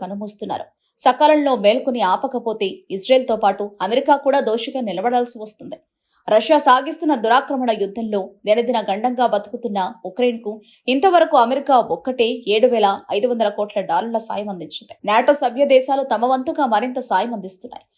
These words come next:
ఇందువల్ల రష్యా ఎక్కడా తగ్గినా దాఖలాలు లేదు. అటు ఉక్రెయిన్ కూడా ఒరిగేదేమీ లేదు. లాభపడేది అమెరికా రక్షణ ఉత్పత్తుల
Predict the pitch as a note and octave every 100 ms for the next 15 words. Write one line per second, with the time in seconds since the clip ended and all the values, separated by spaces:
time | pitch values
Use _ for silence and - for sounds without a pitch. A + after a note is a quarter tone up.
0 | _ A#3+ B3+ C#4 E4+ C#4+ A#3+ - D4 G#3+
1 | G#3 A#3+ A#3+ G#3 C#4 A3+ G3+ G#3 A#3+ E3+
2 | F#3+ A#3 G3+ D3+ - - _ _ - F#3+
3 | F#3+ C4+ C4+ C#4 B3+ B3+ A#3 - - F#3+
4 | A#3+ C#4 C#4 C#4+ C4 A#3+ - - _ B3
5 | C4 D#4 F#4+ F4+ D#4 B3+ B3+ A3+ B3 B3+
6 | G#3+ F#3 - A#3+ G3+ A3+ A3 G#3